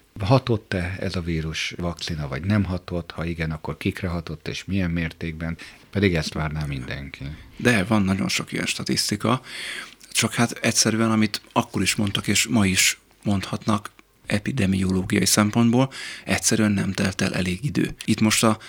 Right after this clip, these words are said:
Speaker 2: az esetszám az elég nagy, mert ugye nagyon nagy mintán ugye lehetett tesztelni ezeket az egyébként ugye vészhelyzeti engedéllyel engedélyezett vakcinákat. Ez volt egyébként a bizalmatlanságnak a forrása, mert addig is voltak oltásellenesek,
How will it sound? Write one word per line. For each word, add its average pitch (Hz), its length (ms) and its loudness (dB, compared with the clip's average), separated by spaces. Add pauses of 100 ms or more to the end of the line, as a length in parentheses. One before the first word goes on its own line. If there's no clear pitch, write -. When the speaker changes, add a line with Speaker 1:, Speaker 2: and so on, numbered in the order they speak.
Speaker 2:
az - 140 2
esetszám 101 500 4
az 104 120 4
elég 101 260 4
nagy, 101 180 4
mert 104 140 4
ugye 98 160 4
nagyon 101 320 4
nagy 92 160 2
mintán 90 540 -2
ugye - 140 0
lehetett 98 480 0
tesztelni 98 440 0
ezeket - 280 0
az 95 100 2
egyébként 101 460 4 (420)
ugye 101 120 0
vészhelyzeti 101 600 4
engedéllyel 92 560 4
engedélyezett 92 560 0
vakcinákat. 98 600 0
Ez 98 140 4
volt 95 200 2
egyébként 92 380 0
a - 40 -2
bizalmatlanságnak 92 1000 0
a - 40 -4
forrása, - 720 0 (680)
mert - 200 0
addig 101 300 4
is - 120 2
voltak 90 340 0
oltásellenesek, 95 1000 2